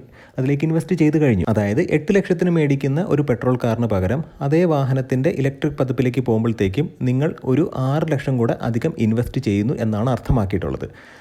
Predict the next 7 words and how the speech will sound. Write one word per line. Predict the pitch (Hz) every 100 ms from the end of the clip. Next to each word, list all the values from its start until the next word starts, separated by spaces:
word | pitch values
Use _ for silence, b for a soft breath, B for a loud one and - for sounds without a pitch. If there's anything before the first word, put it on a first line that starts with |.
| B
അങ്ങനെ | 127 135 147 131
ആറ് | 139 175 202
ലക്ഷം | 180 - 196
ഇൻവെസ്റ്റ് | 131 131 139 139 165
ചെയ്തിട്ട് | 113 113 117 95 110 - B B B -
ഈ | 175 190 -
ഒരു | 143